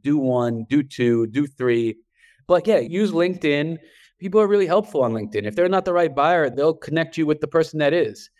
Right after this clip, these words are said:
And don't be scared to send out samples. If you really believe in the product, which everyone should, just send it out. Like, I send out so many cases to buyers, to reps. They might not, or to just, you know, um, employees of companies that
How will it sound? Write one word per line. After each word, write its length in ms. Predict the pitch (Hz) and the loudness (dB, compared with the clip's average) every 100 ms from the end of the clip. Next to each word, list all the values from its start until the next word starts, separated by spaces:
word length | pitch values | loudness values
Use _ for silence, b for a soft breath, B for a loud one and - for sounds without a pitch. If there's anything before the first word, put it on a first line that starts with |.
| b b b b | b b b b
And 100 | 180 | -2
don't 120 | 269 | 0
be 80 | 277 | 0
scared 240 | 262 208 208 | -4 -2 -2
to 60 | |
send 180 | 208 170 | -2 -2
out 100 | 135 | -2
samples. 560 | 135 123 120 - - - | -2 -4 -4 -12 -18 -18
If 180 | - 131 | -14 -8
you 140 | 151 143 | -6 -2
really 320 | 175 196 190 | 0 2 2
believe 340 | 147 143 151 | 0 0 0
in 140 | 131 123 | -2 -4
the 60 | |
product, 480 | 120 120 110 104 104 | 0 0 2 0 -6
which 180 | 113 - | -10 -6
everyone 360 | 147 143 135 123 | -2 -2 -2 -4
should, 440 | - - 110 107 - b b b | -6 0 0 -2 -8 b b b
just 240 | 185 - | -6 -4
send 200 | 170 180 | -2 0
it 80 | 156 | 0
out. 340 | 156 123 104 _ _ | 0 -2 -6 _ _
Like, 140 | 117 147 | -12 -6
I 100 | 165 | -4
send 240 | - 170 | -2 0
out 180 | 165 135 | 0 0
so 220 | - 147 | -2 -2
many 200 | 151 147 | 0 0
cases 540 | 135 139 135 123 110 - | -2 -4 -2 -4 -6 -4
to 120 | 135 | -6
buyers, 840 | 113 117 127 127 127 123 117 - - | -2 -2 0 0 0 -2 -4 -10 -14
to 160 | - 131 | -6 -4
reps. 580 | 110 123 123 - - - _ _ - | 0 0 0 -6 -20 -20 _ _ -4
They 80 | 190 | 0
might 160 | 214 | 2
not, 200 | 208 190 160 | 2 0 0
or 180 | 156 | 0
to 260 | 160 - 202 | -2 -4 -4
just, 420 | - 190 180 - | 0 0 0 -2
you 100 | 180 | -2
know, 340 | 175 170 175 170 | 0 2 2 2
um, 540 | 165 165 160 147 - _ | 0 -2 -4 -6 -8 _
employees 640 | 156 147 - 180 214 165 117 | -6 -4 0 2 2 2 -4
of 120 | 113 | -4
companies 560 | 131 117 117 110 104 | -4 -4 -4 -4 -4
that 320 | 107 113 110 | 0 0 0